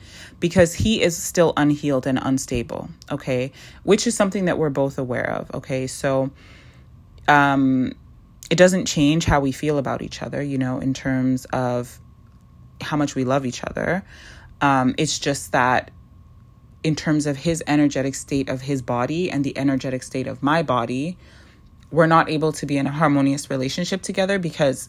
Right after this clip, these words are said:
energetically there's, like, a, a mismatch, right? It's like, I'm stable, you're unstable. It's, it doesn't really work. So, um, that's something that we're working on though, you know, and I'll talk more about that in later episodes. Um, but I just wanted to kind of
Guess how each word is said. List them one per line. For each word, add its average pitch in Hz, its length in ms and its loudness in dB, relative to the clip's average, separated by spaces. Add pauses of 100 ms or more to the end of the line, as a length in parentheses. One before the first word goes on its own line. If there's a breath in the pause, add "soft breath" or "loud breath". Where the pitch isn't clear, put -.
energetically 139 640 2
there's, 131 280 2
like, 131 140 -8
a, - 100 -6 (100)
a 139 40 0
mismatch, - 640 -2
right? - 200 -4
It's - 140 -14
like, - 140 -6
I'm 139 180 0
stable, 127 420 -2
you're 127 240 0
unstable. 123 580 -6
It's, - 280 -12
it 135 60 -8
doesn't 139 340 -2
really 131 200 -4
work. - 420 -8
So, 131 460 -2 (1400 loud breath)
um, 135 640 4 (220)
that's 180 200 4
something 214 240 -4
that 208 120 -2
we're 214 120 -4
working 143 360 -4
on 131 160 -4
though, 135 180 -6
you 139 160 -6
know, 147 160 -4
and 143 80 -6
I'll 139 80 -8
talk - 320 -10
more 131 180 -4
about 139 300 -8
that 139 220 -8
in 147 220 -2
later 139 280 -4
episodes. 139 680 -2 (480 loud breath)
Um, 139 260 6
but 160 100 8
I 170 80 8
just 160 180 -6
wanted 147 260 4
to 135 240 -4
kind 135 300 -2
of 135 360 -2